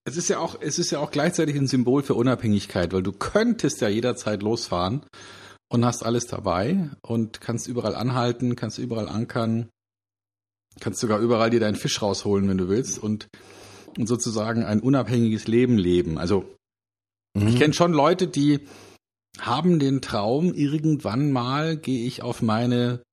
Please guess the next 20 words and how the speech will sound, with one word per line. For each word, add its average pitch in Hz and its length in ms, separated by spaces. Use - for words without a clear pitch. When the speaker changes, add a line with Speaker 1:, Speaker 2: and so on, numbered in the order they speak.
Speaker 1:
dann 120 260
meist 110 460
Segelyacht 143 840
Speaker 2:
Mhm. 82 260
Speaker 1:
und 113 180
tu 135 140
nix 127 320
mehr, 151 220
außer 127 300
die 117 180
Welt 127 260
umrunden. 101 800
Und, 120 480
äh, 117 480
und 110 220
das 117 200
ist 131 120
sozusagen 113 580
mein 101 200
Lebensziel. 90 920